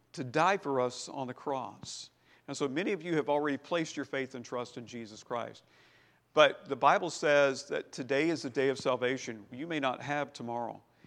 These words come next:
You know, we, we, uh, my wife and I have traveled thousands and thousands of miles, and by the grace of God, it's a-, it's amazing we haven't had too much that has happened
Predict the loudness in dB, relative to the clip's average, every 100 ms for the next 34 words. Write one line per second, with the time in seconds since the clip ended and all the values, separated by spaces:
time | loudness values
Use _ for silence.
0 | -20 -20 -20 _ -12 -6 -4 -2 -4 -6
1 | -12 _ -20 -8 -4 0 4 6 6 2
2 | -6 -20 _ _ _ 4 6 8 6 6
3 | 4 4 2 -4 -18 -20 _ -20 -20 -2
4 | 6 6 4 -2 0 0 -2 -6 -4 0
5 | 0 0 -4 -6 -2 2 2 -2 -8 -2
6 | 0 0 -2 -2 -2 -6 2 4 4 0
7 | -12 -20 -20 -20 -20 -12 -10 -10 -10 -10
8 | 0 2 2 -2 -6 -6 -4 -4 -2 0
9 | 0 -4 -10 -4 -2 -4 -4 -4 -2 -2
10 | -2 -2 -8